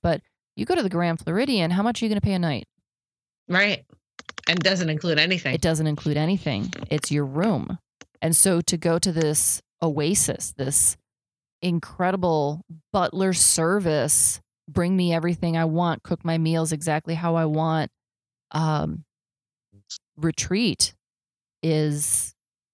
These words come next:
Speaker 1: amazing.
Speaker 2: But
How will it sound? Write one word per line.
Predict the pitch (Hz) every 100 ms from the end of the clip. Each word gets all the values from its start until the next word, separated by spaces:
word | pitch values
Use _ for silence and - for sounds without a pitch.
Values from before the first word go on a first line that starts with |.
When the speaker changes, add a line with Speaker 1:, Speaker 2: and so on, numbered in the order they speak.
| _ _
Speaker 1:
amazing. | 143 139 139 139 139 151 _ _ _ _ _ _ _ _ _ _ _ _ - - - _ - _ _ _ _ _ _
Speaker 2:
But | 165 151 147